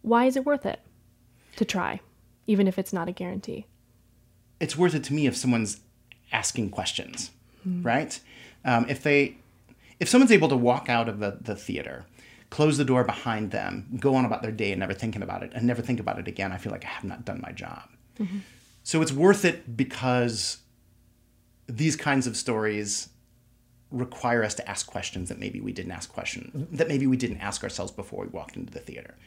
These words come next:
Speaker 2: We don't
Speaker 1: Mm-hmm.
Speaker 2: have to have the answers to them, but we're now actively asking those questions.
Speaker 1: Mm-hmm.
Speaker 2: Um, <laughs> going back to Far Away again, um,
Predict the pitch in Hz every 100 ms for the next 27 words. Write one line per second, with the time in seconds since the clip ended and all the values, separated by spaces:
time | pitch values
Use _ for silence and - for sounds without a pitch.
0 | - 196 104 104 98 107 127 143 151 127
1 | 87 127 - - - - - 131 139 127
2 | 139 120 117 113 95 95 - 85 85 -
3 | - - 50 - - - 226 208 202 -
4 | - 123 113 101 98 92 - _ _ _
5 | _ _ _ _ _ - - - 117 -
6 | - - - 131 117 143 156 139 131 139
7 | 110 104 107 113 101 98 90 92 90 -
8 | 104 98 95 98